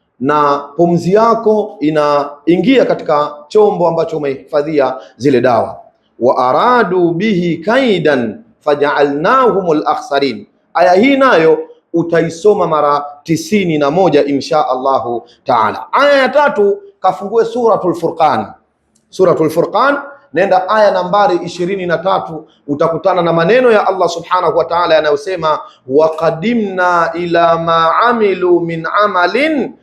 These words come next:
faj'alnahu haba'an manthura, wa qadimna ila ma amilu min amalin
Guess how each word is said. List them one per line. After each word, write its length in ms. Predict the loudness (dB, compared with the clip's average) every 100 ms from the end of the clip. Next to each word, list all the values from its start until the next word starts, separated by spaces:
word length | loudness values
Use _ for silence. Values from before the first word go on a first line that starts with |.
| _ -4
faj'alnahu 960 | -2 0 0 0 0 0 2 2 0 -8
haba'an 640 | -6 -2 0 0 0 -2 -4
manthura, 580 | -6 -6 -2 2 2 -2 -8 _
wa 120 | -4
qadimna 720 | -2 0 2 2 0 0 0
ila 260 | 0 0 0
ma 260 | 0 0
amilu 420 | 0 0 0 0 -2
min 160 | -4
amalin 680 | -2 -2 0 2 2 0 -6